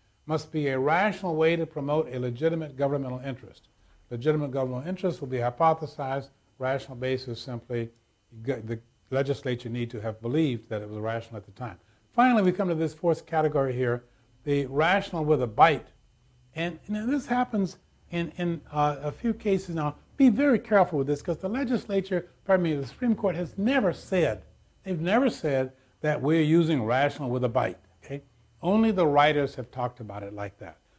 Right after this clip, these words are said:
So when you use it in a bar exam answer, point out that, you know, uh, that, uh, some writers, uh, view this as rational with a bite, something like that. And what happens here is that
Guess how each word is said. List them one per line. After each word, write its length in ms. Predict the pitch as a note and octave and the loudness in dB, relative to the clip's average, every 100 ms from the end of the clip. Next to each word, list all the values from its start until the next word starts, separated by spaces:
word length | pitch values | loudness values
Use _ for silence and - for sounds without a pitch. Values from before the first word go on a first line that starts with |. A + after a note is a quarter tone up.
| _ | _
So 200 | - D3 | -2 0
when 300 | C#3 D3 D#3+ | 0 0 0
you 200 | D#3+ D#3+ | 2 2
use 380 | C#3+ D#3+ A#3 A3+ | 2 4 4 4
it 140 | F3 - | 0 -4
in 80 | C#3+ | -8
a 60 | |
bar 260 | B2+ D#3+ F#3 | -4 -2 -2
exam 340 | D3+ C#3+ C3 B2+ | -4 -8 -10 -8
answer, 460 | B2+ B2+ - A#2+ - _ _ | -8 -6 -6 -8 -8 _ _
point 240 | - F3+ E3+ | -2 0 2
out 300 | D#3+ D#3 - | 2 2 2
that, 340 | C3+ B2+ - _ _ _ | 2 2 -2 _ _ _
you 80 | D3 | -4
know, 280 | C3+ C3 C3 _ C#3+ | 0 -2 -4 _ -10
uh, 140 | C#3 C3+ | -8 -2
that, 300 | C3+ C3 - B2+ | 0 0 -4 -12
uh, 100 | C#3 | -12
some 340 | - F#3+ F3+ | -2 0 2
writers, 560 | D#3+ D3+ D3+ D3+ B2 - B2 | 2 4 4 4 2 -6 -8
uh, 160 | B2 | -8
view 360 | A#2+ A#2+ F#3+ F#3+ | -6 0 2 2
this 360 | D#3 D#3 D#3 | 4 2 0
as 320 | - C3+ C#3 A#2+ | -4 -4 -4 -4
rational 540 | A#2+ B2+ C#3 - C3 | -2 -2 -4 -6 -6
with 140 | B2 | -4
a 60 | A#2+ | -2
bite, 340 | B2 D3 G#2+ - | 4 4 4 -4
something 260 | C3 B2 | -14 -10
like 180 | A#2 A2+ | -8 -8
that. 180 | A#2+ - _ _ _ _ - | -8 -12 _ _ _ _ -8
And 100 | E3 | -2
what 140 | F#3+ E3 | 0 0
happens 440 | C4 C4+ G3+ F3+ | -2 -2 -4 -4
here 340 | F3 D3+ D3 - _ _ - | 0 2 2 -4 _ _ -6
is 200 | F3 D#3 | -6 -2
that 340 | E3 D3 D3 | -2 -2 -4